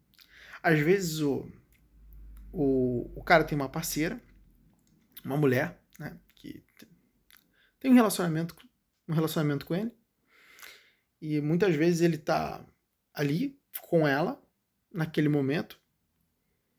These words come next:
e ele tá falando que outras mulheres são bonitas. Ele tá dizendo o quanto outras mulheres são belas e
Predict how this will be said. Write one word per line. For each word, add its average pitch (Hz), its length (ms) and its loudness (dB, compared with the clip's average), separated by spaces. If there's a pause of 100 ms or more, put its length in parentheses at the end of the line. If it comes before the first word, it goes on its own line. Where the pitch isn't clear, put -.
(380)
e 370 100 6
ele 339 200 6
tá 311 180 -2
falando 214 460 0
que 143 280 -6
outras 170 680 -2
mulheres 123 500 -4
são 131 220 -6
bonitas. 120 720 -10 (560)
Ele 202 180 -6
tá 190 140 -4
dizendo 156 420 -2
o 151 40 -4
quanto 170 560 -2
outras 143 640 -2
mulheres 76 800 -8 (280)
são 123 380 -6
belas 120 1080 0
e 120 360 -10